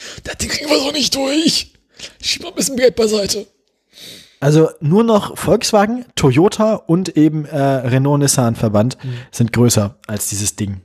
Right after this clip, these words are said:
Speaker 1: Renault-Nissan ist größer als das Ding? Echt erstaunlich.
Speaker 2: Nee, Renault. Renault-Nissan ist größer als das Ding, ja.
Speaker 1: Erstaunlich. Ich
Speaker 2: Und
Speaker 1: dachte
Speaker 2: Volkswagen und Toyota
Speaker 1: Ja.
Speaker 2: sind auch jeweils einzeln größer.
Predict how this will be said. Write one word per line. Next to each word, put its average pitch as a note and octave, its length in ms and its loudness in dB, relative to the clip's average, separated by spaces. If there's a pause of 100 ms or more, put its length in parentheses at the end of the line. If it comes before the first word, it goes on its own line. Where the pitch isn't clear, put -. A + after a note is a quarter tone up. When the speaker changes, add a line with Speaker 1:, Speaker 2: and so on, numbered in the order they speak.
Speaker 1:
Renault-Nissan B2 540 2
ist B2 120 -6
größer F3 220 0
als - 160 -6
das F#3 140 -6
Ding? G#3 160 -10
Echt - 200 -18
erstaunlich. A2+ 460 -14 (140)
Speaker 2:
Nee, C#3+ 180 -2
Renault. C3 560 2
Renault-Nissan D3 380 2
ist E3+ 100 -2
größer E3 200 2
als C#3+ 120 -2
das C3 120 -2
Ding, G2+ 180 -4
ja. F#2 120 -8 (180)
Speaker 1:
Erstaunlich. G#2 440 -12
Ich A#2 60 -6
Speaker 2:
Und D3+ 60 2
Speaker 1:
dachte C3 140 -2
Speaker 2:
Volkswagen D#3 540 2
und C#3+ 120 0
Toyota C#3 500 4
Speaker 1:
Ja. B2 100 0
Speaker 2:
sind C3 140 0
auch A2+ 120 -2
jeweils A2+ 260 0
einzeln A2 260 -2
größer. F2+ 300 -8